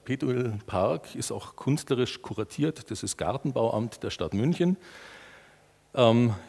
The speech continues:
die Städten tun sich wahnsinnig schwer mit einem Übergang von quasi privatem Grund zu öffentlichem Grund, weil eigentlich ist das jetzt so eine Sicht, wenn man im Petuel-Park steht, also nur zwanzig Meter neben der Straße, wo man fast das Gefühl hat, das könnte jetzt eine Art Schulhof sein, also eine Zone, wo die Schüler hingehen können, wo man eine Verbindung schaffen könnte zu diesem Gelände der Stiftung Pfennigparade. Aber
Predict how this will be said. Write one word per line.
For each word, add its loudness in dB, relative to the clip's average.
die -2
Städten 2
tun 2
sich -4
wahnsinnig 2
schwer 2
mit -4
einem -2
Übergang 2
von -4
quasi 2
privatem 2
Grund -2
zu -8
öffentlichem 0
Grund, -2
weil 4
eigentlich -2
ist -2
das 0
jetzt 0
so 0
eine 4
Sicht, -4
wenn 2
man 0
im 4
Petuel-Park -2
steht, -8
also -4
nur 2
zwanzig 2
Meter 2
neben 2
der -2
Straße, -2
wo -2
man 0
fast -2
das -8
Gefühl -4
hat, 0
das -6
könnte 0
jetzt -4
eine -4
Art -2
Schulhof -2
sein, -6
also -6
eine -2
Zone, 0
wo -4
die -6
Schüler -2
hingehen 0
können, -2
wo -2
man 2
eine 4
Verbindung 4
schaffen -2
könnte -2
zu -8
diesem -2
Gelände -4
der -4
Stiftung -6
Pfennigparade. -4
Aber 2